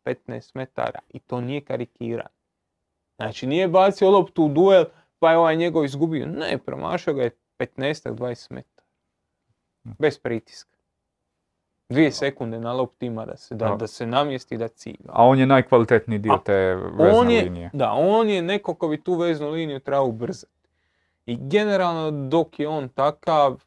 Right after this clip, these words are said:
Speaker 1: oni ne mogu puno. Ne mogu ni s njim na top razini puno, ali on je u klubu u jednoj dosta silaznoj putanji. Bio je u Kini, u Kini je nešto igrao, u Kini je bio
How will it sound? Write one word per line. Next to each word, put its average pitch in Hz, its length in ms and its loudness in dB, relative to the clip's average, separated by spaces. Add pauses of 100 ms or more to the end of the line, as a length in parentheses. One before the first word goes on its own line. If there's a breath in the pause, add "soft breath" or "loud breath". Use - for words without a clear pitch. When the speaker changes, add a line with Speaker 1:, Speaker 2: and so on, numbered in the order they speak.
Speaker 1:
oni 135 280 -8
ne 123 180 -10
mogu 117 320 -10 (160)
puno. 113 200 -8 (1000)
Ne 113 140 -10
mogu 113 260 -8
ni 110 120 -8
s - 140 -20
njim 135 160 -8
na 113 80 -10
top - 340 -4
razini 120 440 0
puno, - 260 -12 (120)
ali - 160 -16 (460)
on 175 260 -2
je 151 120 -2
u 143 260 -6
klubu 156 480 -2
u 139 340 -6
jednoj 139 380 -2
dosta 127 520 -2
silaznoj 127 600 -4
putanji. 160 580 -8 (520)
Bio 139 240 2
je 117 60 2
u 120 60 -2
Kini, 165 520 -6 (100)
u 143 100 -14
Kini 127 320 -10
je 120 100 -8
nešto 123 340 -10
igrao, 135 380 -2
u 120 80 -4
Kini 117 300 -10
je 113 60 -8
bio 117 340 -4